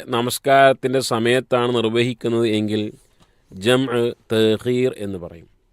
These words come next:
ഇതിനൊക്കെ തന്നെയും വിശുദ്ധ ഖുർആനിലും ഹദീസിലും അതിൻ്റെ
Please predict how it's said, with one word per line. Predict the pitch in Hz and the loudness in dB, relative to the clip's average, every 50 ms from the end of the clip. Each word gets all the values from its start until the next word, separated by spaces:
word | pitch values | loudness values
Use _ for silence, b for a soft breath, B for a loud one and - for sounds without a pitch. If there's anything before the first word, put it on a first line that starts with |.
| _ _ _ _ _ _ _ _ _ _ _ _ _ - | _ _ _ _ _ _ _ _ _ _ _ _ _ -4
ഇതിനൊക്കെ | 143 147 143 135 117 - 147 | -2 0 0 0 0 -2 -4
തന്നെയും | 117 120 120 110 110 107 107 104 107 107 - - | -4 -2 -2 -2 -2 -2 -2 -4 -6 -8 -12 -12
വിശുദ്ധ | 117 120 107 - 147 135 131 | -12 -12 -10 -8 -6 -6 -6
ഖുർആനിലും | 113 117 104 - 113 107 104 104 101 98 98 101 101 107 - _ - | -6 -6 -8 -8 -6 -6 -4 -4 -4 -6 -6 -8 -8 -10 -14 _ -16
ഹദീസിലും | - - 107 104 117 131 143 131 - 127 117 123 123 127 _ _ _ _ _ _ _ _ _ _ _ _ _ _ - | -12 -12 -8 -6 -4 -4 -4 -6 -6 -8 -8 -8 -10 -12 _ _ _ _ _ _ _ _ _ _ _ _ _ _ -6
അതിൻ്റെ | 110 113 110 113 113 107 110 104 107 104 | -2 -2 0 0 0 -2 -2 -4 -4 -4